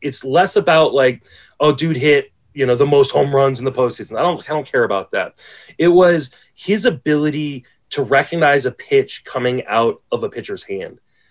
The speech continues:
was so elite, uh, that it really f-, gives me the feeling that he has a, a pretty safe floor. He's a guy who can hit for power, hit for speed. You know, the batting average isn't gonna be,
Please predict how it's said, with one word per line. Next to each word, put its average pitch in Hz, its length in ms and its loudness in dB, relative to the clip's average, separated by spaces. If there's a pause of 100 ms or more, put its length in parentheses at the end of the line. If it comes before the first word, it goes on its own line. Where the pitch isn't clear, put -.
(140)
was 131 340 0
so 139 360 0
elite, 104 420 -6 (320)
uh, 110 240 0 (140)
that - 280 0 (460)
it 156 140 2
really 170 320 2
f-, - 180 -12
gives 156 260 -2
me 151 120 -2
the 139 100 0
feeling 135 340 0
that 113 200 0
he 131 100 -4
has 120 160 0
a, 117 60 -2
a 107 120 -10
pretty 147 300 -6
safe 117 320 -10
floor. 107 260 -4
He's 101 140 -10
a 113 40 -14
guy 123 180 4
who 123 80 0
can 113 400 -12
hit 135 160 -6
for 139 100 -10
power, 120 480 2 (260)
hit 135 140 -8
for 131 140 -8
speed. 120 500 -8 (320)
You 170 80 0
know, 165 60 4
the 151 60 0
batting 185 360 2
average 156 360 2
isn't 143 360 -4
gonna 135 180 0
be, 127 640 -8